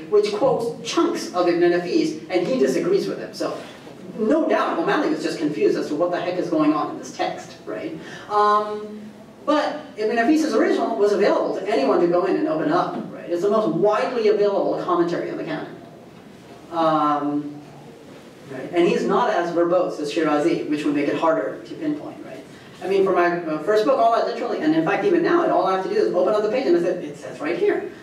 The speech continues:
right? So when Meyerhoff turned around and said there was no physiological in-, investigation behind his anatomical theory,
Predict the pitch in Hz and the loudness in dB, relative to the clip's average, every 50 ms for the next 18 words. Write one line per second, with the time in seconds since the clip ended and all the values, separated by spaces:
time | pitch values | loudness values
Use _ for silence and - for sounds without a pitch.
0 | - - - - - - - 185 196 185 180 175 170 175 175 190 196 - 175 175 | -18 -12 -8 -6 -4 -4 -2 0 2 2 4 4 4 2 2 2 4 4 2 2
1 | - - - - 208 202 196 196 196 190 - 190 202 190 - 175 175 170 170 190 | 2 0 -2 -2 -2 -2 -2 0 0 0 0 0 0 0 2 4 4 4 4 4
2 | 202 190 - 196 180 180 180 170 175 185 190 190 202 - 196 170 160 165 165 - | 2 2 2 0 0 2 2 2 2 2 2 0 0 -2 -2 -2 -2 -2 -2 -6
3 | - 165 156 151 170 170 165 170 160 - 202 - 339 339 - 175 190 - - - | -6 -6 -4 -2 0 0 0 0 0 0 2 2 2 2 0 0 -2 -4 -4 -2
4 | 170 170 170 180 190 190 185 175 180 175 165 160 165 165 160 147 147 139 139 - | -2 -2 0 0 2 2 2 2 2 2 0 0 0 0 0 0 0 0 -4 -4
5 | - - 349 339 - 160 - - - - | -2 0 2 4 4 2 0 -2 -6 -8